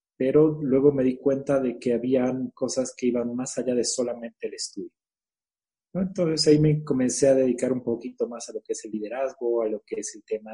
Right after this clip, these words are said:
de de ser parte de, de las directivas, ¿no? O sea, de la, del centro de estudiantes, de otro tipo de actividades, obviamente sin dejar de lado el estudio, ¿no? Soy, soy muy fanático,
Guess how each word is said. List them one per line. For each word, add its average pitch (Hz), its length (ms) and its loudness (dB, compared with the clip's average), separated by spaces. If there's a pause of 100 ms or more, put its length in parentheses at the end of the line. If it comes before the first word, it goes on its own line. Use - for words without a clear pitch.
(100)
de 104 240 -6 (1120)
de 110 60 -4
ser - 260 -2
parte 131 340 0
de, 123 280 2
de 110 180 -2
las 101 220 -8
directivas, 107 680 2
¿no? 147 60 -2
O - 20 -4
sea, 127 140 0
de 107 100 -2
la, 104 340 -10 (220)
del 107 120 -6
centro 123 340 -2
de - 20 4
estudiantes, 123 960 2
de 135 100 4
otro 165 280 2
tipo 156 260 2
de 143 80 8
actividades, 156 640 0 (380)
obviamente 180 640 4 (100)
sin 170 260 -2
dejar 139 320 -2
de 123 80 0
lado 120 220 0
el 107 80 0
estudio, 95 460 -8
¿no? 135 120 -10
Soy, 113 320 -2
soy 113 220 -2
muy 120 340 -4 (560)
fanático, 127 460 -4